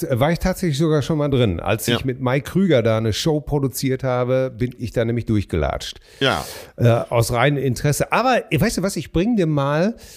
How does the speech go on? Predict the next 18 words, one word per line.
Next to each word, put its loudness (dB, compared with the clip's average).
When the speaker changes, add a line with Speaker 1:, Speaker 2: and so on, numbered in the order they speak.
Speaker 1:
ich 2
bring 2
dir 2
mal 0
die -4
Tage -2
jetzt -2
noch, -4
äh, 2
von -2
meinem 0
Lieblingsröster, 0
äh, -20
mal -2
so 0
eine -2
kleine -2
Probierpackung -2